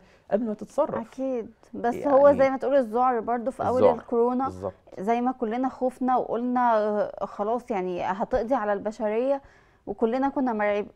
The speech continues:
Speaker 2: مرعوبين والماسكات وخلاص يعني ما
Speaker 1: وما زال
Speaker 2: بنتنفس.
Speaker 1: خوف في جائحة ممكن تيجي تاني، فلازم نعمل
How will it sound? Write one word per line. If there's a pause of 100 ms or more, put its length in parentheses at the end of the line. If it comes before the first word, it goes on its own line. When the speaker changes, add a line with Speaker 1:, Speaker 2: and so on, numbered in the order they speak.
(140)
Speaker 2:
مرعوبين
والماسكات
وخلاص
يعني
ما
Speaker 1:
وما
زال
Speaker 2:
بنتنفس.
Speaker 1:
خوف (120)
في
جائحة
ممكن
تيجي
تاني، (100)
فلازم
نعمل